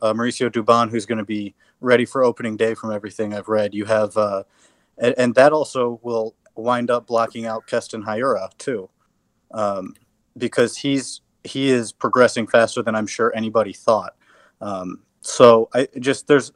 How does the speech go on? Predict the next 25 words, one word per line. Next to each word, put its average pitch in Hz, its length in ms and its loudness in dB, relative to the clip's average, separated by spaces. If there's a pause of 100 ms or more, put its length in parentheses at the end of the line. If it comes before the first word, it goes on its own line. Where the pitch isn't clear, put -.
enough 143 340 0
young 123 240 0
guys 117 260 0
coming 120 280 -2
up 123 120 -2
where 120 140 -4
I 123 40 4
don't 147 100 0
even 135 160 -6
think 135 180 -10
you 123 60 -6
need 117 160 -4
to 113 80 -14
spend 123 280 -2
the 117 60 -4
money 120 260 -2
on 98 160 -10
Moustakas, 95 680 -10 (500)
um, 104 400 -2
just 127 220 -4
because 113 540 0 (720)
i-, 139 220 -8
there's 127 280 0
just - 300 -2
a, 110 140 2